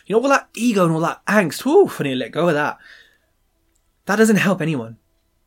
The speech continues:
That does not help anyone. So, you know, being a stoic, focusing on being problem, uh, being on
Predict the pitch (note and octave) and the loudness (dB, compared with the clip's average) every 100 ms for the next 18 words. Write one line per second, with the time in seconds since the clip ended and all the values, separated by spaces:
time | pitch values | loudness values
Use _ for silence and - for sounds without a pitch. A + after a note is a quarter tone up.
0 | _ _ _ _ _ _ _ _ _ _ | _ _ _ _ _ _ _ _ _ _
1 | _ _ _ _ _ - E3+ E3+ E3 E3+ | _ _ _ _ _ -8 -8 -4 -2 -2
2 | E3 E3 C3+ - C#3 - _ _ _ _ | -2 -4 -6 -8 -10 -10 _ _ _ _
3 | _ - D3 C3 G#2+ - _ _ _ - | _ -4 -2 -2 -6 -14 _ _ _ -20
4 | - - - G3 F#3+ _ _ _ _ _ | -18 -2 4 4 2 _ _ _ _ _
5 | _ _ _ _ _ _ _ - E3 B2+ | _ _ _ _ _ _ _ -2 0 0
6 | - - C#3+ G3 G#3 - F3+ D#3+ D#3+ - | -4 -10 -2 0 2 0 0 0 0 2
7 | F#3 G#3+ G#3+ F#3+ F3 E3 D#3+ - - - | 0 0 -6 -4 -4 -6 -10 -14 -12 -2
8 | E3 E3+ D3+ C#3+ C3 C3 B2+ _ _ _ | 0 0 0 -2 -2 -6 -10 _ _ _
9 | _ _ _ - C3 B2 B2 A#2+ C3+ - | _ _ _ -8 -4 -2 -4 -6 -10 -16
10 | D#3 E3 G3+ G#3 | -10 0 2 2